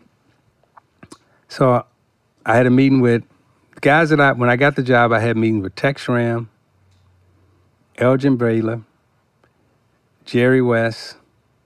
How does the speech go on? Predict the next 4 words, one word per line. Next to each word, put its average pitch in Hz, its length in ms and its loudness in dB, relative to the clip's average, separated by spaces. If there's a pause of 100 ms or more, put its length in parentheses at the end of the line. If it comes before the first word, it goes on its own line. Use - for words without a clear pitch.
(1600)
and, 104 580 -6 (140)
um, 101 680 -10 (1200)
Buddy 120 240 2
Ryan. 98 340 -4